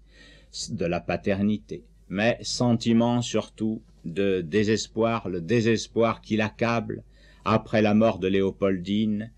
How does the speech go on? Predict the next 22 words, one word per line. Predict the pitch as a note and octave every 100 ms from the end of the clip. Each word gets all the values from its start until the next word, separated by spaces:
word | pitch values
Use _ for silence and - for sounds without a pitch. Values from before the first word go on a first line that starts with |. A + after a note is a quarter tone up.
| -
à | E2+ E2
Villequier | F2+ D#2+ - F#2+ F#2+ -
en | D#2+
dix-huit | E2 E2 E2
cent | E2 E2+
quarante-trois. | D#2+ D#2+ F2+ E2 - F2 - - - - -
Désespoir | E2 C#3 C3+ C#3 - - C3+ C#3 D3+ C#3+ - - - - -
qui | A2+ A#2+ A#2+
inspire | A#2+ A#2+ A2+ - A2 A#2+ B2+ B2+ B2 A2 F#2+ F#2
l'éloquente | F#2+ G#2+ A#2+ A2 A2+ A#2+ A#2+ A#2 A2 - - -
interpellation | G2 A#2 B2 B2 B2 - - A2+ A2+ A#2 - - A#2 A#2+ A#2 A2
à | A2+
Dieu, | G2 F2+ G#2+ G#2 - - - -
euh, | - F2+ -
que | G2+ F#2+ F#2
nous | F#2 F2+
connaissons | - F#2+ F#2 - G#2
tous, | G2+ A#2 A#2 - - - - - -
et | G2+ G#2+ A2
qui | - G#2
inspire | G#2+ - - G#2 G#2+ F2+
aussi | G2+ - G#2+ G#2